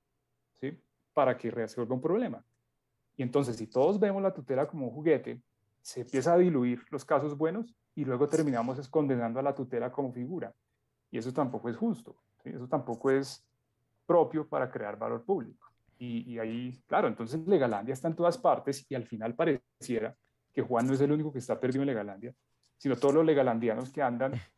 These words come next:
eh, buscando hacer parte del sistema volviéndose abogados. Y yo hace poco decía,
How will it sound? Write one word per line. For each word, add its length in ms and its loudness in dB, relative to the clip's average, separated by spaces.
eh, 200 -2
buscando 520 2
hacer 260 2
parte 360 4
del 140 4
sistema 480 -6
volviéndose 540 2
abogados. 500 2
Y 80 -6
yo 120 0
hace 140 0
poco 260 0
decía, 480 -4